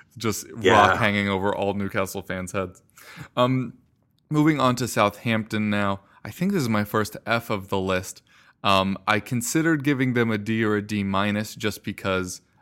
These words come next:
Speaker 1: uh, they didn't overspend on a garbage striker that's never scored more than eight goals in a season, which is literally something <laughs> they've done two or maybe three of the last three seasons. Uh, 'cause it, it was Gabbiadini last year, it was Guido Carrillo. They may have done it the year before as well.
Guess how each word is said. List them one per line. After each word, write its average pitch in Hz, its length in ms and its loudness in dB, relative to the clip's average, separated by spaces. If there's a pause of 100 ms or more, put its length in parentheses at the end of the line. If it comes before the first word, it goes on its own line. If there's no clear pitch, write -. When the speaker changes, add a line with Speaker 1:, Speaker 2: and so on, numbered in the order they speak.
(100)
Speaker 1:
uh, 95 120 -2
they 92 140 -2
didn't 98 240 -2
overspend 98 600 -2
on 95 140 0
a 95 100 -2
garbage 98 360 -2
striker 101 300 -4
that's 101 180 -6
never 101 200 -8
scored 98 260 -6
more 98 180 -4
than 95 120 -4
eight 95 140 -6
goals 101 180 -6
in 95 120 -6
a 92 40 -8
season, 123 380 -6
which 110 180 -6
is 92 120 -6
literally 107 500 0
something 120 340 -2
<laughs> - 20 0
they've 131 200 0
done 131 340 -2 (460)
two 151 280 4
or 123 380 0 (140)
maybe 123 300 -2
three 127 500 0
of 147 180 -4
the 156 80 0
last 151 380 0
three 180 180 2
seasons. 196 640 -2 (480)
Uh, 101 200 -2
'cause - 180 -6
it, 104 140 0
it 107 60 -2
was 101 260 -4
Gabbiadini 117 600 0
last 107 280 -2
year, 113 200 -2
it 104 80 -4
was 104 140 -10
Guido 110 320 -2
Carrillo. 110 720 -4 (920)
They 113 60 -8
may 120 100 0
have 123 120 0
done 110 120 -4
it 90 80 -8
the 104 60 -8
year 101 80 -4
before 98 340 -6
as 98 100 -8
well. 107 280 -2